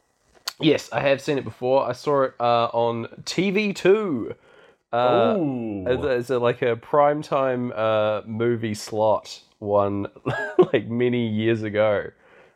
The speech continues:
Speaker 1: Remember
Speaker 2: Was it a Colgate Sa-, it was definitely a Colgate Saturday night feature,
Speaker 1: It
Speaker 2: right?
Speaker 1: probably was when I was watching it, yes.
Speaker 2: Yeah, I feel like it played a lot. I've definitely grew up with this film.
Speaker 1: Yeah.
Speaker 2: Yeah.
Speaker 1: I've definitely
Speaker 2: Like,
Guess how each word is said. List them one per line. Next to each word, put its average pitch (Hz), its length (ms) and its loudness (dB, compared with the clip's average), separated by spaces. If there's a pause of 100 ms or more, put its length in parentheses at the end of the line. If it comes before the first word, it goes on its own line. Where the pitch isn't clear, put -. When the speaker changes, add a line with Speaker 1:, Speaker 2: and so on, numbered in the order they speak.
Speaker 1:
Remember 117 280 2
Speaker 2:
Was 156 140 4
it 175 80 -2
a 185 80 0
Colgate 165 440 0
Sa-, - 220 -10
it 180 40 2
was 180 140 2
definitely 202 400 -4
a 147 40 -4
Colgate 135 480 -2
Saturday 113 400 -4
night 101 220 -8
feature, - 320 2
Speaker 1:
It 147 60 2
Speaker 2:
right? - 180 -12
Speaker 1:
probably 185 540 2
was 120 420 2
when 107 160 -2
I 101 60 0
was 101 200 -2
watching 98 420 -2
it, 85 140 -6
yes. 87 600 -6 (100)
Speaker 2:
Yeah, 85 500 -6
I 117 80 -8
feel 185 140 0
like 196 100 0
it 196 100 -10
played 180 220 -2
a 135 40 0
lot. 101 500 -4
I've 117 180 -10
definitely 143 380 -4
grew 110 380 -6
up 95 200 -8
with 92 120 -14
this 92 180 -8
film. 80 400 -10
Speaker 1:
Yeah. 139 300 2 (880)
Speaker 2:
Yeah. 92 440 -6 (480)
Speaker 1:
I've 123 100 -8
definitely 139 420 2
Speaker 2:
Like, 123 60 -8